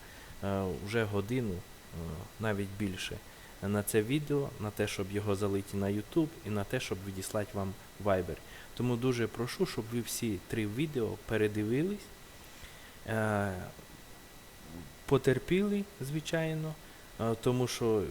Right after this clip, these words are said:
відео, я ще раз говорю, я зняв спонтанно. Тому воно не таке хороше, і моя мова не така хороша, як мала б бути.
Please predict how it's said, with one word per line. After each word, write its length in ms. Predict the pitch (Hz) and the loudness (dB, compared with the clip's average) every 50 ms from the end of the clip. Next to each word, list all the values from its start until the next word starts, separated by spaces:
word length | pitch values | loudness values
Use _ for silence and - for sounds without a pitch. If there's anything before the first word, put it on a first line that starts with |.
| 92 110 | 0 2
відео, 440 | 139 170 160 156 151 143 127 113 107 - - - 101 | 2 2 4 4 4 4 6 4 2 -2 -6 -4 -2
я 100 | 120 120 | 0 0
ще 200 | - - - 139 | 0 2 2 4
раз 200 | 151 135 120 113 | 4 4 2 2
говорю, 380 | 117 107 101 104 98 92 92 95 - - - - - - 98 | 2 2 2 2 2 0 -2 -6 -8 -14 -16 -18 -12 -6 0
я 160 | 104 101 95 | 0 0 2
зняв 280 | 95 101 104 123 151 - | 2 0 -2 -2 -2 -4
спонтанно. 600 | - - 113 110 107 - - 92 92 92 90 87 - - - - - - - | -4 -2 0 -2 0 0 -2 -2 -2 -2 -4 -8 -10 -12 -16 -16 -18 -8 -4
Тому 300 | - 113 113 - 87 101 - - - - - - | 0 0 2 2 0 -2 -4 -10 -16 -16 -10 -4
воно 300 | 101 110 123 123 117 110 | 0 2 4 6 6 6
не 120 | 107 104 | 4 4
таке 400 | 101 - 110 104 - 110 101 95 92 - - - - | 2 2 0 2 4 2 2 2 2 -4 -10 -14 0
хороше, 540 | - 120 117 127 165 180 175 - - 165 160 - - - - - - - - - | 4 6 8 8 8 6 6 2 -2 -2 -6 -6 -12 -16 -16 -16 -16 -16 -4 0
і 280 | 113 113 113 110 104 92 85 | 2 4 4 4 4 2 4
моя 260 | 110 113 110 107 104 | 4 6 6 6 6
мова 320 | 110 131 160 165 160 151 | 6 4 4 4 4 2
не 120 | 143 139 131 | 2 0 2
така 280 | - 127 - - 127 | 0 0 2 2 0
хороша, 420 | 123 - 123 117 127 123 - - 107 | 2 2 2 2 2 2 2 2 4
як 220 | 104 98 - - | 4 2 2 2
мала 240 | 110 107 107 101 101 | 2 4 4 4 2
б 40 | 95 | 0
бути. 220 | 90 87 85 - | -2 -6 -6 -8